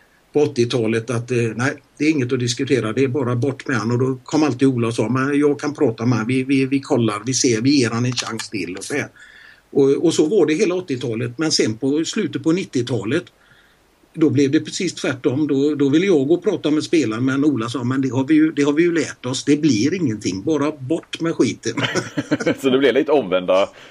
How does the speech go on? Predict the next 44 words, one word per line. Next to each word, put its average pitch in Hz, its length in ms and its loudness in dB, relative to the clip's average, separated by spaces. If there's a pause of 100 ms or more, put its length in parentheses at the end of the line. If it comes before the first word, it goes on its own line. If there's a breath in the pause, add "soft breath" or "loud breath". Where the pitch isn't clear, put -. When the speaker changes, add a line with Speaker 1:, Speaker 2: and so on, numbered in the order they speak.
Speaker 1:
Ja, 175 320 2
så - 100 0
det 185 300 2
Speaker 2:
Eller 196 140 -4
Speaker 1:
ändrar 190 240 0
Speaker 2:
man - 80 2
Speaker 1:
ju - 60 -4
sig 110 100 2
Speaker 2:
påverkar, 123 400 0 (280)
Speaker 1:
på, 143 60 -8
så 147 140 -8
att, 143 160 -10
eh, 160 60 -2 (260)
man, 160 240 -6
man, 151 220 -4
eh, 147 320 -4 (460)
man, - 220 -6
man 165 160 4
lärde 147 280 2
av 156 100 4
varann 160 320 0
hela 151 240 -2
tiden, 127 420 0
och, 135 400 -4
och 147 200 -4
han 139 220 0
blev 165 200 4
väl 160 220 2
väldigt 156 260 2
mycket 151 260 4
mer 120 260 2 (300)
konkret 131 680 0
i 175 140 2
allting, 123 580 -2 (520 soft breath)
eh, 120 340 0
på 143 100 2
nittiotalet 123 580 0
mot 120 220 -2
vad 127 100 -2
han 127 140 0
var 127 140 0
på 139 140 -2
åttiotalet, 113 640 -4
och, 127 140 0